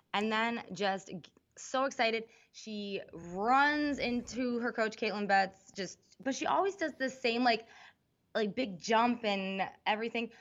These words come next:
but it's not just that. After that, she looked at her teammates and did this, like, little dance move thing.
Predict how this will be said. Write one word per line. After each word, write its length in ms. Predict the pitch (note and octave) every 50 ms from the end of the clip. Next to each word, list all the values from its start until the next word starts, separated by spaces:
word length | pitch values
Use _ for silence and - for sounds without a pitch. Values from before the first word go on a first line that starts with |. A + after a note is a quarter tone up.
| - - -
but 100 | C4 A3
it's 300 | - B3+ - - - - - -
not 320 | A3 G#3 A#3+ A#3+ C4+ C#4 A#3
just 220 | B3 C#4 B3+ G3
that. 220 | G#3 G#3+ G3 - - -
After 360 | D#3+ G3+ G#3+ A3 A#3+ - D4
that, 160 | D4 D4 C#4+ C4+
she 400 | - - A#3 B3+ B3+ A#3+ A#3+ -
looked 260 | - G#3 B3 C4 B3+
at 80 | D4 C#4
her 80 | C4+
teammates 320 | C4 C4 C4 B3+ B3 B3+ B3
and 100 | B3 F#3+
did 120 | G3+ F#3+
this, 140 | F#3 G3+ F#3
like, 140 | A3 G3 - -
little 400 | F#3 F#3 G#3+ A3 A3+ G#3+ E3+ - -
dance 380 | - G3+ F3+ E3+ F#3+ G3+ - -
move 300 | A#3 A3+ A#3 B3 A#3+ A#3
thing. 440 | - - C4+ C4 B3+ C4 C#4 C4+